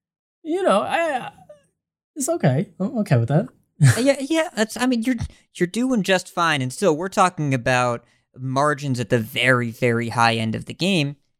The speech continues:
Speaker 2: And like you said, and like we talked a little bit about pre-show, where you've positioned yourself instead is the information person,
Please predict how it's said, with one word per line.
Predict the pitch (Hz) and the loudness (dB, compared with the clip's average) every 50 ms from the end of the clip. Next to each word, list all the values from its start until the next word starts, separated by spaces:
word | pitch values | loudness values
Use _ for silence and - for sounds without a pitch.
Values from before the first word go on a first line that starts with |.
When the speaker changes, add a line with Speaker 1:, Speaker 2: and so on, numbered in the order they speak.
| _ _ _ _ _ _ _ _ _ _ _ _ _ _ | _ _ _ _ _ _ _ _ _ _ _ _ _ _
Speaker 2:
And | - 143 143 143 | -10 -6 -2 2
like | 156 170 185 - | 2 2 2 0
you | 139 131 | -4 -4
said, | - 254 262 240 | -2 -2 0 0
and | 254 254 | 0 0
like | 123 123 | -2 -2
we | - 123 | -4 -2
talked | - 143 139 135 - | 2 2 2 2 0
a | 143 | -2
little | 131 135 139 143 | -2 -2 -2 -2
bit | 131 135 | -2 -2
about | 127 117 123 117 113 - | 0 0 0 0 0 -2
pre-show, | - 165 190 294 - - 160 139 123 127 131 - _ _ _ _ _ _ _ | -4 -4 -4 -2 0 2 4 4 4 2 -2 -8 _ _ _ _ _ _ _
where | 135 139 156 160 | -4 0 2 2
you've | 160 156 156 - | 2 2 -2 -2
positioned | - 147 127 151 185 185 - 196 | -2 0 0 0 -2 0 -2 -2
yourself | 160 156 - 156 143 139 - | -2 0 2 2 2 2 0
instead | 120 117 - - 143 147 156 135 | -4 -6 -4 -2 0 0 0 0
is | 127 120 117 120 120 113 113 - - _ _ _ _ | 0 0 0 -2 -2 -4 -6 -10 -14 _ _ _ _
the | 127 123 107 131 | -12 -6 -2 0
information | 135 143 135 - 135 120 113 113 117 117 - - 113 110 107 | 0 0 0 0 0 0 2 2 0 0 -2 -2 -4 -4 -4
person, | - - - - - - - - - 139 | -6 -8 -8 -8 -10 -12 -14 -14 -18 -20